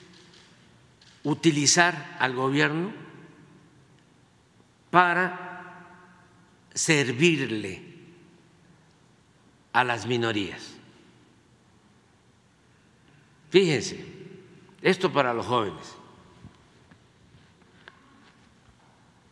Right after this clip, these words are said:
Cuando se decidió, después de una crisis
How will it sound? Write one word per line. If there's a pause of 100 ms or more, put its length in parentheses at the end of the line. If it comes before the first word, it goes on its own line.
(200)
Cuando
se
decidió, (3500)
después
de
una
crisis